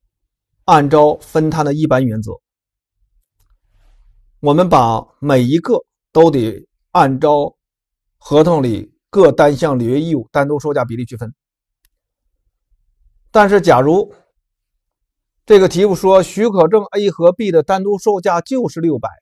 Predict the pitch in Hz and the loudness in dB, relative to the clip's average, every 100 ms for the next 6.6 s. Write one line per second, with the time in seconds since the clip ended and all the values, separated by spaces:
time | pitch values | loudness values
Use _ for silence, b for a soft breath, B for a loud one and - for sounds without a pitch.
0 | _ _ - 131 131 123 123 107 - _ | _ _ -6 -6 -4 -6 -8 -12 -14 _
1 | _ _ _ _ _ _ _ _ _ _ | _ _ _ _ _ _ _ _ _ _
2 | _ 165 170 127 110 - _ _ 143 156 | _ -2 0 0 -2 -12 _ _ -4 -4
3 | - 113 107 - _ _ _ _ _ _ | -4 -6 -8 -14 _ _ _ _ _ _
4 | _ _ _ _ _ _ _ _ _ _ | _ _ _ _ _ _ _ _ _ _
5 | _ _ - 151 147 208 147 127 139 180 | _ _ 2 2 4 2 2 2 2 0
6 | 139 123 123 170 151 | 0 -2 -2 -4 -4